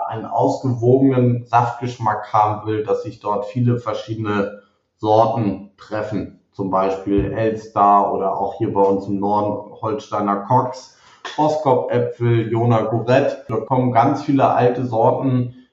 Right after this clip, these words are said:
äh, mit in den Saft rein und man muss ja auch wissen, dass die Streuobstwiesen einfach ein ganz wertvolles, äh,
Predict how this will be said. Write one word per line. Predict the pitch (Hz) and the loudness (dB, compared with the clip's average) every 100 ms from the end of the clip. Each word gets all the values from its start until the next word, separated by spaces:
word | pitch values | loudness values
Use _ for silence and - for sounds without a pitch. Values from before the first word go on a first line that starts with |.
| _ 120 | _ -6
äh, | 113 113 | -4 -2
mit | 120 117 | -2 -4
in | 127 113 | -4 -2
den | 107 101 | -4 2
Saft | 113 135 - - | 2 2 -4 -2
rein | 123 135 135 127 | 0 2 0 -2
und | 120 120 | -6 -4
man | 117 120 | 0 0
muss | 117 | 0
ja | 104 | 0
auch | 113 120 - | 2 0 0
wissen, | 123 135 120 | -2 0 -2
dass | 107 - | -2 -2
die | 117 | -6
Streuobstwiesen | - - 120 123 117 120 123 120 110 | -6 0 4 4 0 -2 0 0 -2
einfach | 110 117 120 120 - | -4 -4 -4 -4 -2
ein | 110 107 104 - _ _ _ _ - | -2 -2 -8 -14 _ _ _ _ 0
ganz | 113 127 - | 0 0 0
wertvolles, | 113 117 - 117 120 120 120 - - | 0 0 0 2 6 6 4 -2 -12
äh, | - 117 110 | -8 -6 -4